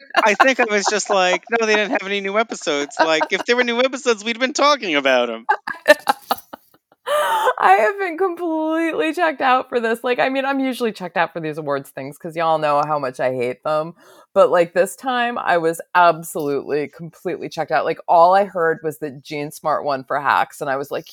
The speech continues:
Speaker 1: Yeah,
Speaker 2: "Yes!"
Speaker 1: and in kind of a surprise, 'cause people were expecting, I think, that Ted Lasso would dominate completely.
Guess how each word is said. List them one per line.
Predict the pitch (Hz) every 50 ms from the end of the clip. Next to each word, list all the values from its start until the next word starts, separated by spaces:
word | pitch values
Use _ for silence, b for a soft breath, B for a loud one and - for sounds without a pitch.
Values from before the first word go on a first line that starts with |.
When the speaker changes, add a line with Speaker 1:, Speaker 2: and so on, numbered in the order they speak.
| - -
Speaker 1:
Yeah, | - - - - - - - - - - -
Speaker 2:
"Yes!" | - 139 127 - -
Speaker 1:
and | 175 185 208 226 214 190 170 - B B B B B
in | - 175 170 170
kind | - 185 170 170 190
of | 196 202
a |
surprise, | 185 - 196 165 - 185 180 185 190 180 -
'cause | - 170 151
people | - 190 180 - 196
were | 190 170 156
expecting, | - - - 170 160 151 - 160 147 147 147 147 - - - 165 160 147 _ _ _ _ _ _ _ _ _ _ _ _ _ -
I | 156 160 147
think, | - 165 151
that | 151 147 131
Ted | - 170 147 123
Lasso | 135 135 135 - - 147
would | 127 131 123
dominate | 139 131 127 127 127 123 120 117
completely. | - 143 131 - - 190 202 160 127 120 117